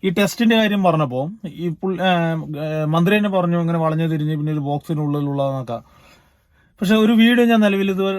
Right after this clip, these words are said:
ഇതുപോലെ കണ്ടിട്ടുണ്ടായിരുന്നു. ഒരു മോട്ടോർ വാഹന, കേരള സർക്കാരിന്റെ അധികൃത, ആ, അനീതി, ആ, ആ, ഇതിൽ അണ്ടറിലുള്ള ഒരു, ആ, ഡ്രൈവിങ്ങിന്റെ ടെസ്റ്റ് കേന്ദ്രം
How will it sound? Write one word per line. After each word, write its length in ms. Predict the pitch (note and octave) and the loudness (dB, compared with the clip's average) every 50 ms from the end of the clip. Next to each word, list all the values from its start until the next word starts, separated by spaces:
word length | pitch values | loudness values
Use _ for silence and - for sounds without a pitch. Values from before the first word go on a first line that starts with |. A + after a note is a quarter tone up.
| F#3 | -2
ഇതുപോലെ 300 | E3+ F3+ F#3 F#3 F#3 F3+ | -2 0 0 0 0 0
കണ്ടിട്ടുണ്ടായിരുന്നു. 640 | E3 F3 D#3+ D#3+ E3 E3 D#3 D#3+ D3+ C#3+ C3+ C3+ D3 D#3+ - F3 | 0 -2 -2 0 -2 0 0 0 0 0 -2 -4 -6 -6 -6 -4
ഒരു 140 | E3 E3 E3+ F3 F3 E3+ E3+ E3+ D#3+ A#2+ | -2 0 0 2 2 2 0 -2 -4 -6
മോട്ടോർ 400 | C3 D#3+ D#3+ E3 D#3+ D3+ F#3 F3+ F3 F3 | -6 -4 -2 -2 -2 0 0 0 2 2
വാഹന, 300 | E3+ E3+ E3+ E3+ E3+ D#3+ | 4 4 2 0 0 -2
കേരള 240 | D3 D#3+ D#3+ D#3+ | -2 -2 -2 0
സർക്കാരിന്റെ 600 | E3+ D#3 E3+ D#3 C#3+ - E3 E3 D3+ D#3+ D#3+ E3 E3 D#3+ | 0 0 -2 -2 -2 -2 -4 -2 -2 -2 0 0 0 0
അധികൃത, 360 | D#3 C#3+ D3+ D3 D#3 D3+ D3 D#3+ D#3+ D3+ D3+ D#3 | 0 -2 -4 -4 -4 -4 -4 -4 -4 -4 -4 -2
ആ, 20 | D3 C#3+ C#3+ C#3 C#3 C#3 | -2 -2 -2 -2 -4 -4
അനീതി, 300 | C#3 C#3+ D3+ D#3 D3+ D3+ C#3+ D3 | -2 -2 -2 -2 -2 -4 -4 -4
ആ, 40 | D3+ D3 C#3+ C#3 C3+ C3+ C3 - - C#2+ F2 C3+ | -4 -4 -4 -4 -6 -8 -10 -12 -16 -16 -12 -12
ആ, 40 | C3+ C3+ C3+ C3+ C3 C3 C3 C3 C3+ C3 C3 C3 B2+ C3 | -10 -10 -10 -10 -10 -10 -12 -12 -12 -12 -12 -12 -10 -8
ഇതിൽ 240 | C#3+ C#3+ D#3 D#3 D#3 | -6 -4 -4 -2 -2
അണ്ടറിലുള്ള 460 | D#3 D3+ D#3+ D#3 D#3+ D#3 D3 D3 D3+ D#3+ F3 - D#3 | -2 -2 0 0 0 0 0 0 0 -2 -2 -4 -4
ഒരു, 220 | D3+ D3 D#3 D#3 D#3 D#3 D3+ C#3+ - - C#3+ | 0 0 2 2 2 2 0 -2 -4 -4 -4
ആ, 20 | C#3+ C#3 C3+ C3 C3 B2+ B2 B2 B2 B2 A#2+ - - - - - _ - - - E3+ D#3+ | -4 -4 -4 -4 -4 -6 -6 -6 -8 -10 -12 -14 -20 -20 -20 -20 _ -20 -20 -14 -4 0
ഡ്രൈവിങ്ങിന്റെ 540 | E3 E3+ F3+ F#3 F#3+ G3 G3+ F#3+ F3 E3 - - - - - | 2 2 4 4 2 2 2 2 0 0 -2 -4 -10 -6 -6
ടെസ്റ്റ് 260 | D#3+ D3+ - - G#3 | -6 -6 -2 -2 0
കേന്ദ്രം 380 | F#3 E3+ D3+ C#3 B2 A#2 A2 | 2 2 2 2 -2 -6 -10